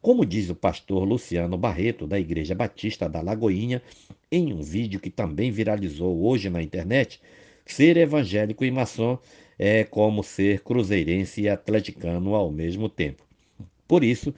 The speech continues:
alguns pastores mais proeminentes no universo evangélico brasileiro, como os ouvidos em reportagem na, da Ana Vigília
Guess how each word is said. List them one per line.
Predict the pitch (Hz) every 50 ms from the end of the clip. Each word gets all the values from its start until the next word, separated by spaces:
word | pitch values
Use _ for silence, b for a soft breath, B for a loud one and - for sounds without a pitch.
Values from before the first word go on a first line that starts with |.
| B B B B B
alguns | - 76 71 69 76 110 123 - -
pastores | - 123 - - - - 92 104 107 101 87
mais | 80 82 98 113 139 131 -
proeminentes | - 131 135 131 131 135 123 90 87 92 95 98 - - 107 98 B B B B B B B -
no | 92 101 123
universo | 135 135 120 101 80 73 87 87 85 - -
evangélico | 123 131 127 139 120 85 76 87 87 85 - 104
brasileiro, | 95 113 131 117 107 101 82 85 107 135 135 101 b b b b b _
como | - 82 90 90 87 87 95
os | 107 104 98
ouvidos | 123 123 90 76 73 98 135 143 127 107 101
em | 113 104
reportagem | 95 110 110 - 117 95 87 - - 92 92 90 82 90 92 90
na, | 87 92 90 85 b b b b b b b b -
da | 85 82 98 92 85 - - _ _
Ana | - 151 175 180 165 147 127
Vigília | 113 123 104 82 78 82 90 90 95 101 104 101